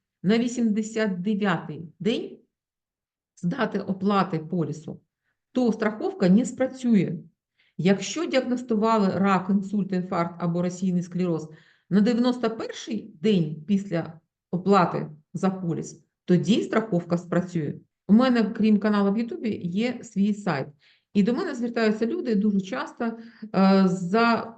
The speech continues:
такими програмами на випадок діагностування критичних захворювань. І дуже часто, м, виявляється, що діагноз вже є. На жаль, таку страховку клієнт, якому діагностували критичне захворювання, вже не може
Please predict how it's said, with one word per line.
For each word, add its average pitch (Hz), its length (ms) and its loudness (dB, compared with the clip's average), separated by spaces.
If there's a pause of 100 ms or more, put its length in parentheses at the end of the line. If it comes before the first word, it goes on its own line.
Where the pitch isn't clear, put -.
такими 202 340 2
програмами 165 600 -2
на 175 200 0
випадок 175 340 -2
діагностування 175 600 -2
критичних 170 480 -6
захворювань. 147 560 -4 (400)
І 247 260 0
дуже 262 260 -2
часто, 247 640 -2 (180)
м, 180 560 2 (260)
виявляється, 226 680 2
що 220 560 -4
діагноз 196 720 0
вже 170 300 -4 (160)
є. 147 480 -8
На 214 120 6
жаль, 175 320 4 (500)
таку 180 380 0
страховку - 880 -4 (200)
клієнт, 190 520 4
якому 170 360 2
діагностували 165 720 -2
критичне 156 400 -6
захворювання, 254 640 -6
вже 180 220 2
не 175 140 4
може 165 380 0